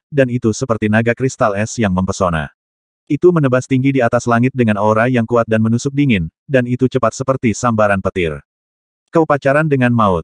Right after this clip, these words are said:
Pria parubaya itu tepatnya Li Yizhen, patriark Li Clan saat ini, dan dia tidak bisa menahan amarah dan mendengus dingin ketika dia melihat Chen Xi berulang kali menggunakan gerakan membunuh,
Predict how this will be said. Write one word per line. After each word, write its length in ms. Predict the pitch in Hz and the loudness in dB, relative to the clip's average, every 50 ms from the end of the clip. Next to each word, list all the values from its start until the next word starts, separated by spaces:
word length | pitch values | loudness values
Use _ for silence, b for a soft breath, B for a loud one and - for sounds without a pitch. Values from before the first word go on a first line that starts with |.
| _ _ _ | _ _ _
Pria 240 | - 156 151 143 156 | 0 2 2 4 4
parubaya 480 | 156 151 139 139 135 123 127 127 131 | 2 2 0 2 2 2 2 2 2
itu 240 | 131 127 127 147 143 | 0 0 0 0 0
tepatnya 400 | - 135 - 127 123 - 120 117 | 0 0 0 0 0 0 0 2
Li 320 | 117 120 127 127 127 131 | 2 2 2 2 2 0
Yizhen, 320 | 123 - 107 98 127 170 185 - _ _ | 0 0 0 0 0 -2 -4 -8 _ _
patriark 460 | - 127 127 - 143 147 139 135 131 - | -4 -2 -2 0 0 2 2 0 0 0
Li 80 | 143 | -2
Clan 240 | 139 - 127 123 117 | -2 0 0 0 0
saat 240 | - 117 113 110 - | 0 0 0 0 0
ini, 320 | 123 117 95 87 95 131 - _ _ _ _ | 0 0 0 0 -2 -4 -6 _ _ _ _
dan 180 | - 156 160 170 | 0 2 2 4
dia 140 | 165 147 | 4 2
tidak 240 | 131 - 120 110 107 107 | 2 2 2 0 0 0
bisa 160 | - - 120 | -2 0 0
menahan 300 | 117 107 101 95 98 101 | 0 0 0 0 0 -2
amarah 380 | 101 101 101 104 107 117 120 127 | 0 0 0 2 2 0 0 0
dan 160 | 123 110 104 | 0 0 0
mendengus 380 | 101 101 98 101 104 113 113 - | 0 0 0 0 0 0 -2 -2
dingin 240 | 123 131 135 135 135 | -2 -2 0 -2 -2
ketika 400 | - 135 - 123 - - 113 92 | -2 -4 -4 -2 0 0 0 0
dia 160 | 110 120 113 | 0 0 0
melihat 320 | 104 98 98 101 101 101 | 0 0 0 0 -2 -4
Chen 260 | - - 120 120 131 147 | -2 -2 0 0 0 0
Xi 160 | - - 156 | -2 -2 -2
berulang 380 | 143 139 135 131 127 123 120 | 0 2 2 2 2 2 0
kali 180 | - 110 107 110 | 0 0 0 0
menggunakan 640 | 113 110 101 98 95 95 98 - - 110 110 120 | 0 0 0 0 0 0 0 0 0 -2 -2 -2
gerakan 400 | 117 123 117 120 123 - 123 123 | -2 -2 -2 -2 0 0 0 0
membunuh, 420 | 131 139 139 143 143 113 90 78 | 0 0 0 2 2 2 0 -2